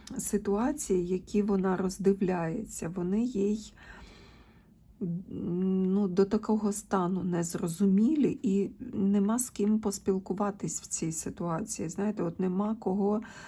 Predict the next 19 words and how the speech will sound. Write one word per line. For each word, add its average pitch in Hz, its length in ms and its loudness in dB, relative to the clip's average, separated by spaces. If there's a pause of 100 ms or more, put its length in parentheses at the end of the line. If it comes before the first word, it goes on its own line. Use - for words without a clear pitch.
(120)
спитати, - 760 0
от, 165 360 -4 (120)
що 214 300 0
це, 175 720 -2
там, 160 960 -4
що, 196 580 0 (100)
м, 170 160 -4
там, 175 340 -2 (2000)
нібито, 240 440 6
знаєте, 247 320 2
багато 220 540 2
чого 202 360 0
перед 202 360 -2
нею, 254 220 4
за 226 160 2
що 202 200 0
б 208 100 -2
не 190 120 2
взялась, 196 680 0